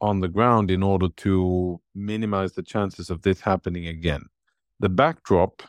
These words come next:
is one of a very challenging combat environment, where soldiers throughout a month and a half, more than a month, have been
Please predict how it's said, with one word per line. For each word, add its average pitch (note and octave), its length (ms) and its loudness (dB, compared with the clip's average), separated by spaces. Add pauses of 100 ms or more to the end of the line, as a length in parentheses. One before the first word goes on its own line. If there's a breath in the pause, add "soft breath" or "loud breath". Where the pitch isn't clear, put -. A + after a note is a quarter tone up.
(220)
is G2+ 340 2
one A2+ 500 2 (160)
of F#2 160 -4
a F#2 80 -2
very G#2+ 360 0
challenging G2 580 -2
combat F#2+ 400 -2
environment, F2 640 -2 (540)
where E2+ 340 4
soldiers G2 840 2 (180)
throughout G#2+ 680 2 (280)
a F#2+ 80 -8
month G#2+ 360 0
and F2+ 100 -2
a F2+ 60 0
half, G2+ 460 0
more G#2 200 -4
than F2+ 140 -2
a F2 40 -2
month, G2+ 500 -2
have F2+ 260 -2
been F2+ 280 4